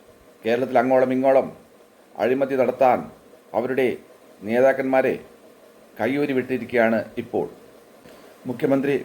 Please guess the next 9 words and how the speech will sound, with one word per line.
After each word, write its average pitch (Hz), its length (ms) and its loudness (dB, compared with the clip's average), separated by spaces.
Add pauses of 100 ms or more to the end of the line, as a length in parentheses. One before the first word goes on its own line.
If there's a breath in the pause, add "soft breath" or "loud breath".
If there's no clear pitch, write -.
പിണറായി 131 400 2 (300)
വിജയനെതിരെയും 135 600 0 (1080)
വ്യാപകമായ 131 540 2 (400)
അഴിമതി 131 360 -4 (440)
ആരോപണങ്ങളാണ് 131 640 2 (1120)
കേരളത്തിലെ 123 460 0 (180)
പല 123 220 4
കോണുകളിൽ 131 460 2
നിന്നും 131 220 -2